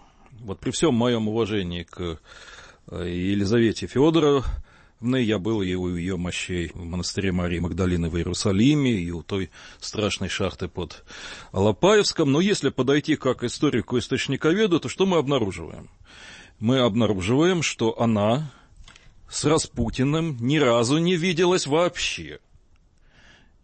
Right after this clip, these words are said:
И то, что она о нем свидетельствует, это на самом деле не свидетельство, это повторение тех разговоров и даже слухов, которые были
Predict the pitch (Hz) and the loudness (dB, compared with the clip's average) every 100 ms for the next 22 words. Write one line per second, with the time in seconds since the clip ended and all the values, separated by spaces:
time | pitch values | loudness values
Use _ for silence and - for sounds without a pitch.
0 | _ 113 - 165 123 - 117 120 123 101 | _ -8 2 2 2 0 0 2 2 0
1 | 85 - 107 120 98 85 82 _ _ _ | -2 -4 0 0 0 -6 -12 _ _ _
2 | _ _ - 117 117 214 254 143 - - | _ _ -6 -4 0 2 2 0 -2 -4
3 | 87 - 95 110 117 - 143 113 101 120 | -4 -4 -6 -2 0 2 2 2 0 0
4 | 104 92 139 - 110 87 85 95 - - | 0 0 -2 -2 -4 -4 -6 -8 -8 0
5 | 190 196 - _ - - - - - - | 0 0 -10 _ -20 -20 -20 -20 -20 -8
6 | - 180 202 170 139 123 131 226 190 143 | 0 2 2 0 0 0 2 2 2 2
7 | 202 185 127 107 117 110 87 87 113 139 | 0 0 -2 2 2 2 -2 -4 -6 -6
8 | - - - 85 95 92 147 135 - 127 | -16 -20 -20 -14 -4 0 2 0 -2 -2
9 | 104 - 143 - 101 139 196 135 196 190 | -2 -4 -6 -4 -4 -2 -2 0 2 2
10 | 151 | 0